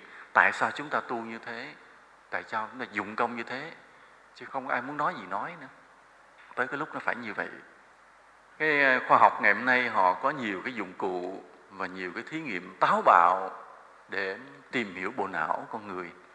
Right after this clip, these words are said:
Mà thường á, là họ nghiên cứu trên cái não của khỉ. Tại vì cái bộ não của khỉ nó gần giống với con người. Họ nghiên cứu từ bên ngoài vô.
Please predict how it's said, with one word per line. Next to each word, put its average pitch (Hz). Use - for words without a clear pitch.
Mà 101
thường 101
á, 123
là 92
họ 85
nghiên 123
cứu 135
trên 117
cái 123
não 95
của -
khỉ. 92
Tại 107
vì 110
cái 120
bộ 104
não 98
của 151
khỉ 101
nó 165
gần 101
giống 117
với 170
con 123
người. 101
Họ 110
nghiên 127
cứu 156
từ 135
bên 123
ngoài 101
vô. 127